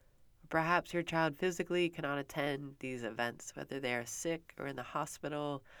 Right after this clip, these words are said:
or needing more amenities than what is offered elsewhere. Whatever the situation, please know that you are not alone. There are families all over the world struggling with simmer-,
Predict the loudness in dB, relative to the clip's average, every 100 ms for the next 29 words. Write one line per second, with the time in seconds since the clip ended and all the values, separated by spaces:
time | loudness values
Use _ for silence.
0 | -20 -18 -18 -12 0 2 4 4 2 4
1 | 4 4 2 2 0 0 0 -2 -4 -2
2 | -2 0 0 0 -2 -6 -2 -2 -2 -4
3 | -2 -2 2 2 4 2 2 0 -2 -2
4 | -2 -2 -2 -4 -6 -6 -4 -2 -2 -4
5 | -4 -2 -2 -4 -6 -6 -2 0 0 -2
6 | -6 -4 -4 -4 -6 -8 -6 -6 -6 -8
7 | -12 -16 -20 _ _ -20 -20 _ _ -2
8 | 2 2 2 2 4 0 -2 -2 2 2
9 | 2 -2 -2 -4 -2 -2 -2 -4 -2 0
10 | 0 0 -2 -6 -6 -4 0 0